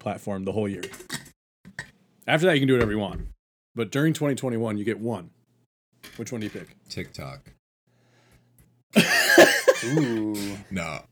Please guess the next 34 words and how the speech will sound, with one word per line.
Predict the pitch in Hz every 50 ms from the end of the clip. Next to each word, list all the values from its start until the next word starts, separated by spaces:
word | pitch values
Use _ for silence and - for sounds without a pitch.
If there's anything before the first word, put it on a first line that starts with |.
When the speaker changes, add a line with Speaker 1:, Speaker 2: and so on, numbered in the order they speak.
| _ _ _ _ _ _ _ _ _ _ -
Speaker 3:
The | - 123
wild | 113 120 123 131 151 147 147
card. | - - 117 107 107 101 98 -
Speaker 2:
My, | - 95 98 104 - - -
my | - 95 101 110
answer | 120 127 - 139 120
is | 107 95 80 85
Netflix. | 90 82 71 - - 73 69 - - - - - - - - _ _ -
Uh, | 92 92 82 82 85 85 82 78 73 71 - - _ _ _ _ _ _ _ _ _ _ _ _ _ _ _ _ -
based | - 92 95 139 104 -
Speaker 1:
Huh. | 92 87
Speaker 2:
on, | 87 85 85 85 85 80 82 82 85 - _ _ _ -
I | 95 104
still, | 110 - - 135 123 113 104 -
I | - 95 98
still | 92 - - 104
like | 92 87 87 85 82
the | - 85
ori-, | 85 85 73 - -
original | 82 82 82 76 78 80 78
content. | - 80 76 76 73 80 78 - 143 - - _ _ -
The | 80 87
thing | 82 - 95 92 90
I | 87 85 85
binged | 80 71 82 82 80 87 82
this | 82 85 82 - -
week | 85 80 73 -
was | 80 78 -
Big | - 87 82 78 71
Mouth, | 78 73 71 73 73 - - - _ _ _ _ _ _ _ _ _ _ -
and | 85 80 80
it | 71 62 78
left | 85 82 80 - -
me, | - - - - - -